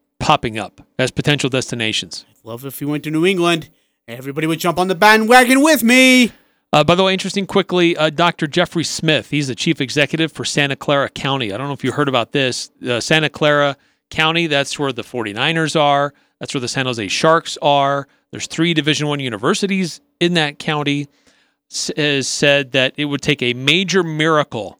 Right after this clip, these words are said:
Speaker 1: for the N F L season to begin on time. And says, uh, he predicted to his, uh, um, Board of Supervisors last week that sports will not return before Thanksgiving.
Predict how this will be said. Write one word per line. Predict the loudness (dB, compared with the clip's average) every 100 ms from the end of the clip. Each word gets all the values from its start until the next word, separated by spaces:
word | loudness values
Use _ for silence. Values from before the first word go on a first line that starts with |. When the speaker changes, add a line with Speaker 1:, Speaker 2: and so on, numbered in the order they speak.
| _
Speaker 1:
for | -8
the | -2 0
N | -2
F | -2
L | -4
season | -4 -6 -6
to | -6
begin | -4 -2 -4 -6 _ _ _ _ -6
on | -6 -6
time. | -8 -10 -10 _ _ _ _ _ -4
And | -4 0
says, | 2 2 0 -6 -6
uh, | -4 -2
he | 0 -2
predicted | 0 0 2 0 0 0 -2 _
to | -4 -2 -2
his, | 0 0 0 -2 -2
uh, | 0 2 0 -2 -8 -18
um, | -12 -8 -6 -8 -12 -20 _ _ _ _ -20 _ -2
Board | 0 0
of | -2
Supervisors | -6 -6 -2 0 0 -2 -6 -6 -8 _ _ _
last | 0 0 0 -2
week | 0 0 -2 _ _ _ _ _ -6
that | 0 0 0 -8
sports | -2 4 4 2
will | 0
not | 0 0
return | -2 -2 -2 -2 -4
before | -6 -2 -2
Thanksgiving. | -2 -4 -4 -2 -2 -2 -8